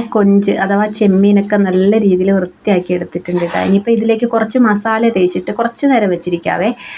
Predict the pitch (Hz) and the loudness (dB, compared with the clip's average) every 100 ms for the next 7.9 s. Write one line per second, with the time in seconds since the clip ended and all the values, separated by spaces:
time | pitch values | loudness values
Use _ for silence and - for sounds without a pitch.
0 | - - 220 226 233 226 220 220 254 240 | -18 -8 -2 2 2 0 -2 -2 0 2
1 | 233 226 226 240 240 214 214 214 180 - | 4 2 2 2 2 0 0 0 -2 -2
2 | 196 180 170 262 311 214 208 214 220 226 | -4 -2 -2 -4 -6 0 0 2 0 0
3 | 269 311 285 247 220 247 233 220 226 220 | 0 2 2 2 -2 0 0 2 2 2
4 | 208 220 220 220 233 240 233 220 202 202 | 2 0 -2 -2 -2 -2 -2 -2 -2 0
5 | 202 214 190 196 226 226 233 208 196 175 | 0 2 2 2 0 -2 -2 0 -2 -2
6 | 175 175 170 170 170 170 170 170 175 - | -2 -4 -4 -4 -6 -6 -8 -10 -12 -18
7 | - - 247 233 233 233 254 233 220 | -20 -8 -2 0 0 0 2 2 2